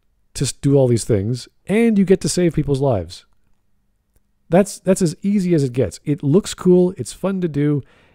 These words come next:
and you're a hero. Why wouldn't you want to do that?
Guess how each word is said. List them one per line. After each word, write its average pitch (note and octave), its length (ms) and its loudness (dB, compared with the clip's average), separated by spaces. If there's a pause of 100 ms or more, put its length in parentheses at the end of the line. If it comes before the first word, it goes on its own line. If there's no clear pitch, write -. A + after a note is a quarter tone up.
(160)
and C#3+ 200 -4
you're B2+ 160 -2
a G#2 40 -2
hero. D#2+ 420 -12 (840)
Why C3 220 0
wouldn't C3+ 640 6
you A#2+ 120 0
want G2+ 260 -4
to G2+ 80 -10
do E2+ 140 -12
that? - 240 -20